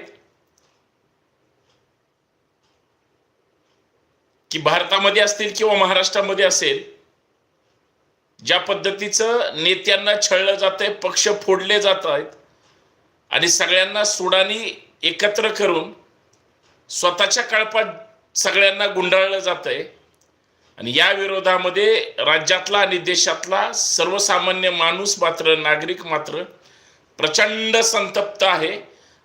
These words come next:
आणि याच मुद्द्यावर ही सगळी विरोधी पक्षाची मंडळी एकवटलेली आहे.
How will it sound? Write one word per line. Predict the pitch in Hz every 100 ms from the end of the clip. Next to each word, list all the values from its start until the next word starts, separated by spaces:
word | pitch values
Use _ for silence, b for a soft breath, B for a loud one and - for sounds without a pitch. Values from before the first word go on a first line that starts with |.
| b
आणि | - 151 156
याच | 160 185 220
मुद्द्यावर | 202 165 180 180 185 214 - - -
ही | 151 208
सगळी | - 185 175 196 220
विरोधी | 208 185 170 185
पक्षाची | 170 165 170 160 185
मंडळी | 170 165 165 165 160
एकवटलेली | 156 156 156 147 147 147
आहे. | 143 139